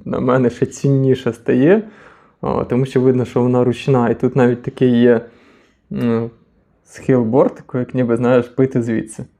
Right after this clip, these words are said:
От, <laughs> показується так. І вона зручна, але бачиш, наскільки я повільно підношу піалу. Чому так відбувається? Тому що вона широка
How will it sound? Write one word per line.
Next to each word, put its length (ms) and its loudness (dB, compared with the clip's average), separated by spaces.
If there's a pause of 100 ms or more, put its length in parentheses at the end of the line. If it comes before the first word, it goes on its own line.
(260)
От, 220 -14 (220)
<laughs> 220 -20
показується 640 -4
так. 180 -12 (840)
І 180 2
вона 460 0 (2750)
зручна, 420 2
але 200 4
бачиш, 420 0
наскільки 480 0
я 300 2 (1300)
повільно 520 2
підношу 520 -2
піалу. 380 2
Чому 320 -2
так 200 -6
відбувається? 560 0
Тому 200 -6
що 160 -6
вона 160 -2
широка 420 0